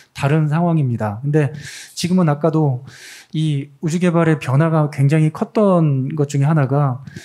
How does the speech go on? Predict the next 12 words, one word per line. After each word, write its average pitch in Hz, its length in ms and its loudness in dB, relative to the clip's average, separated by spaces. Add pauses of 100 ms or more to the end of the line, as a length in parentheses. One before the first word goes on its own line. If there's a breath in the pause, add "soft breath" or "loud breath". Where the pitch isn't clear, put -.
(260 loud breath)
이제는 175 500 4
미 185 320 2
정부나 151 720 2 (160)
모든 156 300 2
국가 147 240 0
기업들이 147 640 0 (340 loud breath)
이런 165 240 2
민간 165 360 4
기업의 160 640 4
상업적인 202 580 0
우주 143 280 0
활동이 135 640 2